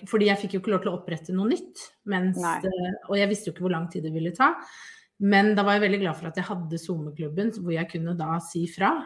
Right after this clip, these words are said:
Speaker 1: at dette har skjedd, jeg er her nå, hvis noen vil henge. Eh, og, og jeg kommer til å dele litt sånn lærdommer her da, eh,
Speaker 2: Mm.
Speaker 1: av hvordan jeg håndterer dette. Mm.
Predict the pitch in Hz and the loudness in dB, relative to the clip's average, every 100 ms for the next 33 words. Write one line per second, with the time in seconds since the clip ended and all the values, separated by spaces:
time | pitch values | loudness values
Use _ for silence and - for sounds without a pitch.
0 | - 185 _ - - 180 156 156 - 277 | -8 -14 _ -14 -6 -6 -4 -2 2 2
1 | 277 196 160 160 165 160 160 196 311 254 | 4 2 4 4 2 0 0 2 2 0
2 | 214 190 180 185 175 196 392 415 - - | 0 0 2 2 4 2 2 0 -10 -20
3 | - - - - 185 185 180 180 180 180 | -20 -20 -20 0 6 8 8 8 4 2
4 | 180 180 190 185 190 180 180 180 175 160 | 0 -2 -2 -2 0 0 0 0 -2 -2
5 | 156 165 160 147 156 156 - 151 160 156 | -4 -4 -4 -4 -4 -6 -6 -10 -6 -8
6 | 175 165 156 160 160 156 165 180 240 214 | -6 -4 -4 -8 -10 -8 -2 2 4 4
7 | - - - - - _ - 160 269 214 | 0 -10 -20 -20 -20 _ -6 2 6 6
8 | 156 160 _ - - 156 160 160 - - | 2 -4 _ -20 -8 -6 -4 -6 -12 -16
9 | - 156 - - - - - 226 180 247 | -14 -16 -16 -20 -20 -20 -8 -4 -2 -4
10 | 156 | -12